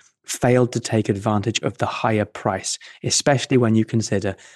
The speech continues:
that gold in a portfolio yields you zero. So you really do need to take advantage where you can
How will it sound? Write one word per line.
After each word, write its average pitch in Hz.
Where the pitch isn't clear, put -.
that 143
gold 117
in 113
a 110
portfolio 98
yields 107
you 104
zero. 98
So -
you 98
really 107
do 104
need 104
to -
take -
advantage 104
where 101
you 98
can 98